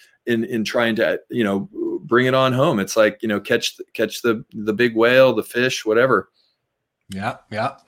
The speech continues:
Speaker 2: yeah. Awesome, man. Great color you're providing tonight, Joe. I love it. I love it. A Z, I currently have a P S A ten pop one on eBay, overpriced for the exact reason as you,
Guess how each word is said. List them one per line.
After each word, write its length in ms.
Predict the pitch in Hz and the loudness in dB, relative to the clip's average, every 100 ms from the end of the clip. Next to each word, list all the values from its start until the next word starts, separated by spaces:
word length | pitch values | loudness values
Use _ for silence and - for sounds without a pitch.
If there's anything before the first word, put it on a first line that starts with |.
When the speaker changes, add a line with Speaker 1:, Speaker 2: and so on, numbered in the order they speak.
| - _ - | -20 _ -12
Speaker 2:
yeah. 220 | 104 139 _ - _ - | -10 -10 _ -20 _ -10
Awesome, 400 | 107 127 - 117 | -6 -4 -4 -6
man. 240 | 107 117 | -2 -2
Great 260 | 117 175 233 | 0 0 0
color 260 | - 175 220 | 2 4 6
you're 340 | 147 110 - | 4 2 -2
providing 520 | - 131 110 113 113 107 | 0 2 4 2 2 -2
tonight, 340 | 117 110 98 | -2 -2 -2
Joe. 160 | 120 107 | -4 -4
I 80 | |
love 300 | 104 120 139 110 | -2 0 0 0
it. 60 | |
I 80 | 101 | -6
love 260 | 107 131 107 | -2 -2 -2
it. 160 | 90 _ - - - - _ _ - | -8 _ -20 -20 -20 -20 _ _ -2
A 220 | 175 196 | 2 4
Z, 400 | 165 135 185 107 98 | 4 4 4 2 0
I 140 | 117 | -4
currently 400 | 123 175 185 170 | -4 -6 -4 -4
have 400 | 143 156 147 - _ _ | -2 2 0 -2 _ _
a 80 | - | -12
P 200 | - 156 | -8 -6
S 140 | 135 | -4
A 80 | 135 | -6
ten 180 | 123 131 | -4 -4
pop 240 | 120 123 | -2 -2
one 100 | 123 | -2
on 100 | 123 | -4
eBay, 280 | 123 160 156 | -2 0 0
overpriced 880 | 131 113 104 - - 160 139 104 - | -2 -4 -8 -10 -2 0 0 -4 -12
for 140 | - | -12
the 100 | 107 | -6
exact 440 | 110 95 131 131 - | -6 -2 0 0 -2
reason 300 | 135 127 139 | -6 -4 -6
as 200 | 117 95 | -8 -8
you, 320 | 110 104 117 | -8 -8 -12